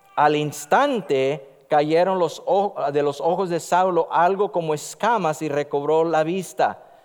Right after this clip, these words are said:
Se levantó y fue bautizado. Una vez más, instantáneamente, inmediatamente es cuando, es cuando Pablo reconoce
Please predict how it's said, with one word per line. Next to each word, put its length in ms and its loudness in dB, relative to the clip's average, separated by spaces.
Se 220 -2
levantó 800 2
y 100 -10
fue 500 -4
bautizado. 640 -4
Una 160 0
vez 200 -2
más, 400 -2
instantáneamente, 1500 -2
inmediatamente 1400 -2
es 220 0
cuando, 680 0
es 180 -2
cuando 380 -2
Pablo 840 0
reconoce 920 -2